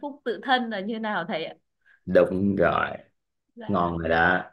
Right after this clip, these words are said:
Speaker 2: Em cũng đại diện cho bạn bè của chị biết ơn chị. Tại vì vài bữa chị sẽ lan tỏa được giá trị này.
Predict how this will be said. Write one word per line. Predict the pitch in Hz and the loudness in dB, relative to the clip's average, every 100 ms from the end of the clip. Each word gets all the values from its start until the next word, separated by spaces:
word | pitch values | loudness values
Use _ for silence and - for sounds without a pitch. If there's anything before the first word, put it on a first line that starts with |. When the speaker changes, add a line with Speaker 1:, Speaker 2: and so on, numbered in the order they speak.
| _ _ _ _ _ _ _ _ _ _ _ _ _ _ | _ _ _ _ _ _ _ _ _ _ _ _ _ _
Speaker 2:
Em | - 95 | -4 0
cũng | 98 98 | 2 4
đại | 85 90 | 4 4
diện | 90 85 92 | 4 2 4
cho | 95 95 87 | 6 6 4
bạn | 80 90 | 2 2
bè | 87 82 | 2 4
của | 90 92 | 2 2
chị | 85 | 2
biết | 90 113 | 4 4
ơn | 101 90 90 | 4 4 2
chị. | 85 85 90 - _ _ _ | 4 4 2 -2 _ _ _
Tại | 80 87 | 0 2
vì | 90 85 | 4 4
vài | 80 | 4
bữa | 82 90 98 | 6 4 6
chị | 90 | 2
sẽ | 87 101 | 4 4
lan | 98 92 - | 6 4 0
tỏa | 78 98 | 0 2
được | 95 | 4
giá | 95 104 | 4 2
trị | 101 85 | 2 0
này. | - 87 85 85 | 2 0 0 -4